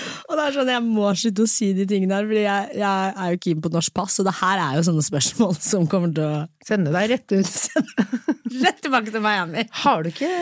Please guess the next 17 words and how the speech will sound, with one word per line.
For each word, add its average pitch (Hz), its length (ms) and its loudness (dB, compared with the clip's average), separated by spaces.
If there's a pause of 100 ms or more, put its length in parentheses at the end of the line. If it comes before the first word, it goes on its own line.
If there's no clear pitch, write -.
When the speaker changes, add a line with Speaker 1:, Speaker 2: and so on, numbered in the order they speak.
(100)
Speaker 2:
norsk 285 260 -4
pass? 330 240 -6 (580)
Speaker 1:
Helt - 180 -2
ikke 240 160 -2
det. 185 140 -2 (200)
Speaker 2:
Kan 302 200 0
man 240 180 4
ikke 240 160 -2
få 240 140 -2
to? 220 160 -4 (460)
Speaker 1:
Jo, 277 340 4 (120)
eh, 220 680 2
men 226 280 2
det 202 180 0 (100)
året 165 400 4
jeg 170 180 0
fylte 165 380 -6